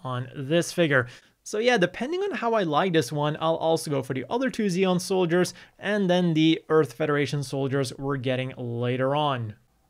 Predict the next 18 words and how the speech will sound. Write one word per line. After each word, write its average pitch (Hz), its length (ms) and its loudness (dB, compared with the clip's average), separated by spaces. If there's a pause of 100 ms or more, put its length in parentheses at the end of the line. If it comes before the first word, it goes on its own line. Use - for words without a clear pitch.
And 208 460 0
now 220 200 0
that 359 140 -2
I 339 120 -2
think 247 500 -4
about 135 320 0
it, 135 240 -4
I 190 160 -6
believe 233 580 -2
that 233 220 -4
this 240 140 -2
is 247 160 -4
also 233 540 0
going 185 340 2
to 185 60 -8
be 180 160 0
the 180 120 2
first 214 520 -2